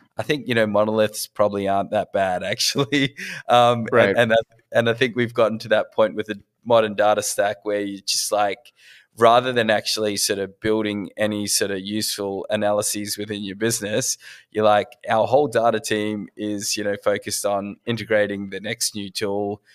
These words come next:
Speaker 1: to solve this next problem of, you know, sort of
Speaker 2: Oh,
Speaker 1: like,
Speaker 2: yeah.
Speaker 1: D B T tests didn't quite do the trick, so we're gonna do this,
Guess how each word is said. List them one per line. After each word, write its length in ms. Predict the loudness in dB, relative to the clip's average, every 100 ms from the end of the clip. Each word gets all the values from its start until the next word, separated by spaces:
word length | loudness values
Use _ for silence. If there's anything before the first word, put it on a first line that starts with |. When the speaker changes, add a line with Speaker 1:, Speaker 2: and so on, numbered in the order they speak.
| _
Speaker 1:
to 60 | -6
solve 300 | 0 2 0
this 220 | -4 -4
next 400 | -4 -2 -4 -6 _ _ _ _
problem 420 | 0 2 2 0
of, 260 | -2 -6 -10
you 100 | -8
know, 140 | -6 -6
sort 240 | -4 -2
of 80 | 2
Speaker 2:
Oh, 40 |
Speaker 1:
like, 60 | 4
Speaker 2:
yeah. 360 | 4 4 2 -2 _ _ _ _ _ -2
Speaker 1:
D 140 | 2 2
B 100 | 0
T 280 | 0 0
tests 540 | 2 2 2 0 -4 -2
didn't 280 | -2 -2 -2
quite 340 | 4 4 4
do 140 | -4
the 100 | -4
trick, 320 | -2 0 0 0
so 200 | 0 0
we're 80 |
gonna 280 | 0 0 0
do 300 | -2 -4 -2
this, 360 | -2 -4 -4